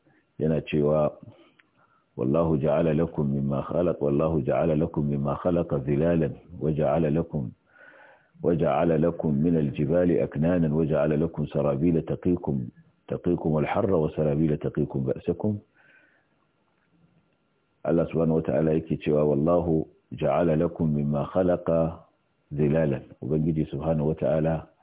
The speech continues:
yake cewa ya sanya muku daga abin da ya halitta, ya sanya muku inuwoyi. Sannan kuma daga duwar watsu Ubangiji ya sanya muku gidaje.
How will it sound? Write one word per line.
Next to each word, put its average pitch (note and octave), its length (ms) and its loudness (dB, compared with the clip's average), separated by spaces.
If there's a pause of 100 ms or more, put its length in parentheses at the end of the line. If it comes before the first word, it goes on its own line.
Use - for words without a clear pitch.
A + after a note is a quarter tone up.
(560)
yake D2+ 280 -2
cewa D2 520 2 (800)
ya F2 300 2
sanya E2 360 4
muku E2+ 240 0
daga C#2 240 2
abin F#2+ 240 2
da F2 80 2
ya E2+ 120 4
halitta, E2 400 0
ya E2 160 2
sanya D#2 260 2
muku D#2 240 0
inuwoyi. C#2+ 680 0 (580)
Sannan E2+ 320 2
kuma F2 480 2
daga D2+ 320 0
duwar F2+ 260 4
watsu F2+ 360 2
Ubangiji D#2+ 380 2
ya E2 80 2
sanya D#2+ 300 2
muku E2 220 -2
gidaje. D#2 600 0